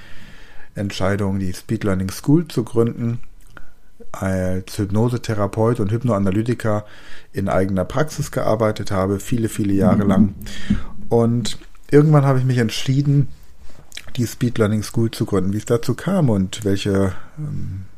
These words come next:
Arbeit ich damals verrichtet habe, da soll es heute ein bisschen drum gehen, vor allem wie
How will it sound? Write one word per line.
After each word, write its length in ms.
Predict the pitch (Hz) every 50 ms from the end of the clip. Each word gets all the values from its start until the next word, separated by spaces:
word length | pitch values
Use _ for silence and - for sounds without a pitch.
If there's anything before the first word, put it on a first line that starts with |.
| - - - - - - -
Arbeit 480 | - 80 104 120 135 135 127 131 131 -
ich 140 | 113 -
damals 380 | - 110 107 107 110 110 107 -
verrichtet 440 | - - 104 104 101 - - 98 -
habe, 360 | 104 98 98 95 101 101 101 - - - - - - - -
da 140 | - - 107
soll 100 | 110 117
es 120 | 113 - -
heute 220 | 135 147 147 156
ein 40 | 151
bisschen 280 | 147 147 - - 135
drum 220 | 127 123 120 123 123
gehen, 300 | 117 117 113 113 117 117
vor 200 | - - 90 -
allem 300 | 95 104 110 113 120 123 - - - - - - - - -
wie 500 | - - 98 101 104 117 120 127 135 135